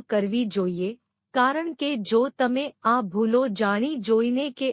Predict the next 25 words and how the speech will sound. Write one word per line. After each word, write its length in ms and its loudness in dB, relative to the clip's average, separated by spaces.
અજાણતા 680 0
કરશો, 500 -2
તો 180 0
તમને 340 0
દુઃખ, 260 -2
સમસ્યાઓ, 840 -2
ગરીબી, 640 0
કોઈએ 380 2
તમારા 580 2
પર 280 0
કાળો 320 4
જાદુ 420 0
કર્યો 400 2
છે 240 0
કે 180 -2
પછી 400 -2
તમને 340 0
જે 240 2
પણ 300 -4
સમસ્યા 680 -2
હશે, 340 -4
જો 220 2
તમે 320 0
જ્યોતિષ 640 2
શાસ્ત્ર 480 0